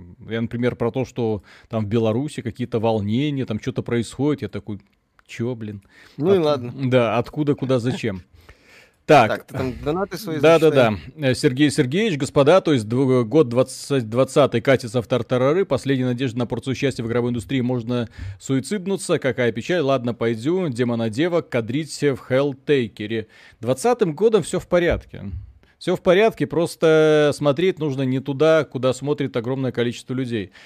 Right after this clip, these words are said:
Speaker 1: Просто главная проблема игровой индустрии сейчас, что исчез как-, или куда-то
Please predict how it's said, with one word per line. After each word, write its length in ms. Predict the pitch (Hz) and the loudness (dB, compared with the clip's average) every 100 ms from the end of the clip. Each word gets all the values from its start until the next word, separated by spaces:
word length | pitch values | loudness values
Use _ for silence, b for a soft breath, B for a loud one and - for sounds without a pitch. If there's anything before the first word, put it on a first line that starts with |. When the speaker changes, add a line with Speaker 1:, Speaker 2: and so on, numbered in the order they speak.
| B - | B -8
Speaker 1:
Просто 600 | 131 - 156 143 135 127 | -8 0 2 2 2 -2
главная 360 | 120 180 170 151 | 2 2 2 0
проблема 440 | 151 151 170 139 | 0 0 0 0
игровой 260 | 131 147 156 | 0 -2 -2
индустрии 320 | 143 - 165 | -4 -2 -4
сейчас, 380 | - 151 202 202 | -2 -4 -2 -2
что 240 | - 151 139 | -2 -2 -2
исчез 460 | - - 202 - - | -2 -4 -4 -4 -4
как-, 200 | 160 170 | -4 -2
или 160 | 160 151 | -2 0
куда-то 640 | 151 151 156 147 135 - | 0 0 2 2 2 -2